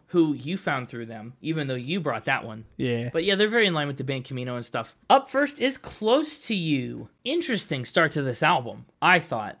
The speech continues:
Speaker 1: There's kind of this weird energy to the start of the song. It's a little bit drony.
Speaker 2: Really?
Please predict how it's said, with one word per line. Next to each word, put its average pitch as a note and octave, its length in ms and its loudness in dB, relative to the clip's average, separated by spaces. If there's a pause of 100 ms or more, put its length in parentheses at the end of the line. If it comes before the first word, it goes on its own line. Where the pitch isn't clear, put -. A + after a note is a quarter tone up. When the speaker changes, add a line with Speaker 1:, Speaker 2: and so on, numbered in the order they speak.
(120)
Speaker 1:
There's A3 180 2
kind B3+ 220 0
of A#3+ 100 2
this G3+ 180 0
weird F#3+ 760 2 (200)
energy D#3+ 480 4
to C#3 140 -6
the C3 120 -4
start B2 480 -4
of C3 140 -4
the C3 100 -4
song. G#2+ 400 -6 (160)
It's D3+ 140 -4
a E3+ 40 4
little G3+ 200 6
bit G3 180 2
drony. D3 680 -4 (120)
Speaker 2:
Really? C3+ 400 2